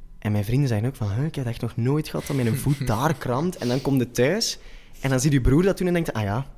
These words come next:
Speaker 1: dat, vroeger was dat ook." Wij, dat was iets van ons twee, dat, wij hebben alle twee die ene spier in onze voet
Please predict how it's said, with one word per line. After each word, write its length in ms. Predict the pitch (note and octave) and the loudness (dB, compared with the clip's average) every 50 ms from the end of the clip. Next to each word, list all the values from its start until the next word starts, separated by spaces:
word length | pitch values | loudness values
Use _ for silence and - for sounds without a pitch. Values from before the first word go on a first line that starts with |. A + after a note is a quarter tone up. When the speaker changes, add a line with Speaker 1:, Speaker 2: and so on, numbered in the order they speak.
| - - - - - - - - - - - | -20 -20 -20 -20 -18 -14 -10 -6 -6 -6 -2
Speaker 1:
dat, 160 | - C3 A#2+ - A#2 | -2 -2 -2 -2 -4
vroeger 300 | A2+ - B2+ B2 B2 A#2 | -2 -2 0 0 0 0
was 100 | G#2+ A2 | 0 0
dat 100 | G#2 G2 | 0 0
ook." 160 | G#2 C3+ D3+ | 0 0 0
Wij, 160 | D#3 B2 G2 - | 0 -2 -2 -2
dat 180 | G2+ A2+ B2+ A2+ | 0 0 2 4
was 240 | A#2+ A#2+ - - - - - - - - - - - | 4 2 2 -2 -6 -12 -18 -20 -20 -20 -20 -6 -4
iets 160 | C3+ C3+ - | -2 0 2
van 120 | C#3+ C#3+ B2+ | 4 4 4
ons 160 | B2 A#2 - | 4 2 2
twee, 160 | B2 C3 D3+ | 2 4 4
dat, 180 | E3 D3+ - - - A#2 | 6 4 4 2 0 2
wij 80 | B2+ | 4
hebben 180 | B2 B2+ A#2+ - | 6 6 6 4
alle 200 | - C3+ E3 E3+ | 4 4 4 4
twee 200 | - D3 D3+ E3 | 2 2 2 2
die 140 | D3 C3 - | 0 0 0
ene 240 | A#2 B2+ C#3 E3 D#3 | 0 2 2 2 2
spier 380 | - - - C#3+ C#3+ D#3+ C#3+ - | 0 0 2 6 8 8 10 10
in 60 | F3+ | 10
onze 240 | F3 - - E3+ E3 | 8 8 8 6 6
voet 400 | - - - D#3+ F#3+ - - - | 6 6 6 6 6 6 4 0